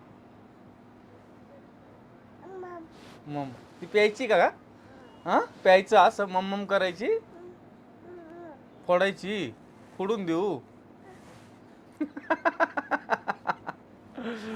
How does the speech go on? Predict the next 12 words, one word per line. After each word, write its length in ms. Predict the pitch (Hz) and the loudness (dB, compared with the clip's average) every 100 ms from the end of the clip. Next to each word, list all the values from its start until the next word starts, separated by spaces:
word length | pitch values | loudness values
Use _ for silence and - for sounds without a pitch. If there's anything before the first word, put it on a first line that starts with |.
| - | -10
थांबा 260 | - 117 120 | -6 -4 -2
आता 160 | 110 107 | -4 -6
मित्रांनो, 500 | 107 110 117 110 95 | -12 -8 -8 -8 -12
तिची 320 | 101 98 104 | -14 -14 -12
मजा 220 | 107 107 | -10 -10
करू. 280 | 104 107 101 - - - - - - - 127 | -12 -14 -16 -18 -20 -20 -20 -20 -20 -20 -16
देऊन 200 | 120 110 | -12 -12
टाकतो, 340 | 110 107 - | -10 -12 -14
जाऊ 180 | 98 95 | -14 -12
दे. 200 | 95 - - - - - - - - - - - - - - - - - - - - - - - - - - - - - - - - - - - - - - - - 117 110 | -14 -18 -20 -20 -20 -20 -20 -20 -20 -20 -20 -20 -20 -20 -20 -20 -20 -20 -20 -20 -20 -20 -20 -18 -18 -18 -18 -18 -18 -18 -18 -18 -16 -14 -14 -14 -14 -14 -14 -16 -16 -14 0
थांब 260 | 139 160 | 4 4
विरा. 260 | 160 156 117 | 4 6 6